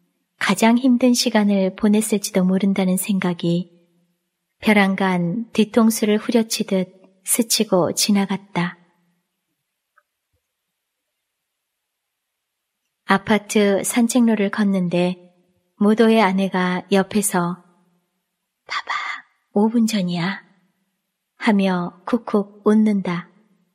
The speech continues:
아내가 턱짓하는 곳을 보자 저만치에 오 분 전이 걸어가고 있다.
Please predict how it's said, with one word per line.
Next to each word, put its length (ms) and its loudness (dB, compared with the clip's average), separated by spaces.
아내가 400 2
턱짓하는 680 0
곳을 320 -2
보자 500 -2
저만치에 880 2
오 180 4
분 140 2
전이 460 -2
걸어가고 480 0
있다. 420 -4